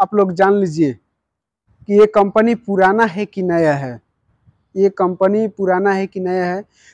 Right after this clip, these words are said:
तो देखिए दोस्तों, ये कंपनी बहुत ही पुराना है,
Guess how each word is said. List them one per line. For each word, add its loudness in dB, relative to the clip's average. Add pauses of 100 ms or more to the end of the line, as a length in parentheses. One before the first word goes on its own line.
(140)
तो 2
देखिए 2
दोस्तों, 4
ये 2
कंपनी 0
बहुत -2
ही -2
पुराना -2
है, -8